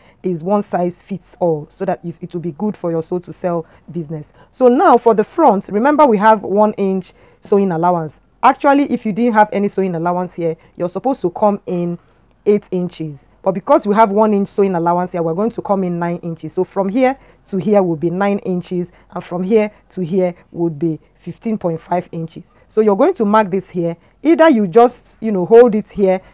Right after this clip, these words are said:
and mark the notch, or you come to this place and do the same thing you have done to the other side. So let me just mark this here. So with this, you know where you're going to place your belt,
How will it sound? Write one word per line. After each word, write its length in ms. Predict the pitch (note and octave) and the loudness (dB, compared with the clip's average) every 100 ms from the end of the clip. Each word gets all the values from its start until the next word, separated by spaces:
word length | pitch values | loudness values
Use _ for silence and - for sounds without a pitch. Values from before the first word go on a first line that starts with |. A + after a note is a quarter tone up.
| _ | _
and 140 | F#3 | -6
mark 220 | F#3 A3 F3 | -2 -2 -2
the 80 | |
notch, 240 | F3 F#3 F#3 | -4 -4 -2
or 140 | F#3+ | -2
you 100 | F#3 | -2
come 220 | F#3 C4 C4+ | 2 2 2
to 100 | G3 | -2
this 220 | G3+ G3+ | -6 -6
place 240 | G#3 F#3 - | -4 -4 -4
and 120 | E3+ | -6
do 100 | G#3+ | -4
the 80 | F3+ | -2
same 160 | G3 | -4
thing 180 | G3 F3+ | -4 -6
you 60 | E3+ | -6
have 160 | D#3 | -6
done 140 | E3 F3 | -10 -10
to 100 | D3+ | -8
the 100 | E3 | -6
other 160 | E3+ | -6
side. 300 | E3+ E3 D3+ _ _ _ | -8 -12 -16 _ _ _
So 120 | _ | _
let 140 | G3 B3+ | -2 -2
me 80 | C4 | 0
just 380 | G#3 G#3 - _ _ _ | -2 -2 -6 _ _ _
mark 340 | E3 F3 F3 | -10 -8 -8
this 340 | D3 D#3+ - _ _ _ _ _ | -10 -12 -12 _ _ _ _ _
here. 320 | - F#3 D3+ _ _ _ _ _ _ _ _ _ _ _ _ _ _ _ _ _ _ _ _ _ _ _ | -18 -18 -18 _ _ _ _ _ _ _ _ _ _ _ _ _ _ _ _ _ _ _ _ _ _ _
So 180 | - | 0
with 200 | G#3 F#3+ | 0 0
this, 300 | E3+ C4 - | 0 -2 -2
you 60 | G#3 | 0
know 160 | G#3 A#3+ | 4 6
where 180 | A3 | 6
you're 140 | G#3 F3 | 2 2
going 160 | F#3+ G3 | -2 -4
to 100 | E3 | -10
place 500 | - F#3+ F#3 - - | -4 -2 -2 -8 -8
your 180 | E3+ D#3+ | -4 -2
belt, 400 | D3+ F3+ F3+ | 0 0 -2